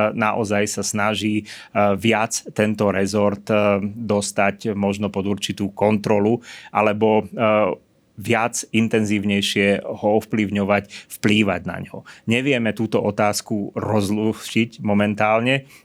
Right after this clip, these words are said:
Naozaj si v tomto kontexte asi treba počkať na prvých sto dní vlády a potom zhodnotiť v podstate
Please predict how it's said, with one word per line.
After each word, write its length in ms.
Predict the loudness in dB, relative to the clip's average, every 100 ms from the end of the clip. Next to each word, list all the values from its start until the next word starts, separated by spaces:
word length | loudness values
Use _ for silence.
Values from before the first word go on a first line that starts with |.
| _
Naozaj 400 | 0 2 2 0
si 200 | 0 -4
v 80 | 0
tomto 320 | 0 2 0
kontexte 560 | 0 -2 -2 -6 -4 -4
asi 320 | -4 -4 -2
treba 320 | 0 0 0
počkať 400 | -2 -4 -2 -2
na 80 | -2
prvých 480 | -2 0 0 -2 -6
sto 240 | -2 -2
dní 320 | 0 0 -2 -6 -18 -20 -6
vlády 560 | 0 2 2 -2 -2
a 80 | -6
potom 640 | 0 0 4 4 4 0 -4 -12
zhodnotiť 960 | -4 0 2 0 -2 -2 -4 -4 -14 -16
v 80 |
podstate 640 | -12 -10 -8 -10 -4 -2